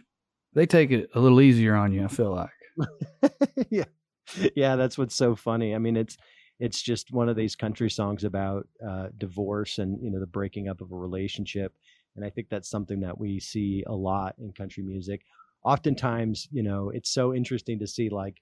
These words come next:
Speaker 2: the guy side of the story, right? Like, you know, I,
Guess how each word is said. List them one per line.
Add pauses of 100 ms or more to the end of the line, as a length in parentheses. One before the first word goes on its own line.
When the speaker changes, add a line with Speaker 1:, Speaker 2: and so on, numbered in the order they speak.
(220)
Speaker 2:
the
guy
side
of
the
story,
right?
Like, (100)
you
know,
I,